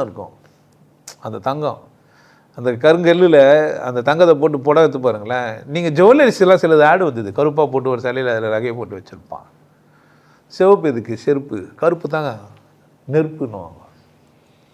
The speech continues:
வயிறும் பட்டத்திட்டனா கருப்பா தான் இருக்கும்.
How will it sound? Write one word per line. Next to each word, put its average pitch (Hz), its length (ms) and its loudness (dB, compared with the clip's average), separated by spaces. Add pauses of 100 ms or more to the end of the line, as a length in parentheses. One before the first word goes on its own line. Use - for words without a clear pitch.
(1400)
வயிறும் 185 340 6
பட்டத்திட்டனா 165 580 2
கருப்பா 151 280 2
தான் 135 100 4
இருக்கும். - 280 -10